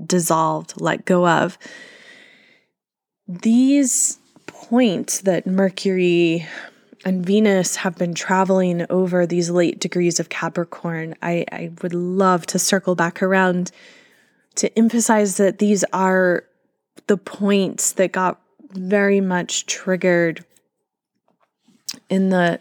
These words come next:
Saturn-Pluto conjunction, in the different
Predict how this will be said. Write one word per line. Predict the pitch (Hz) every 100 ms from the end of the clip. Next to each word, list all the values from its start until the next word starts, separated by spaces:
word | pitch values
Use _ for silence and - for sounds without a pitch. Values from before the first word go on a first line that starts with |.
| -
Saturn-Pluto | - - 190 185 180 175 170 - 175 170 165
conjunction, | - 190 175 165 165 - 170 160 165 - - - -
in | 208
the |
different | 190 190 - 185 170 -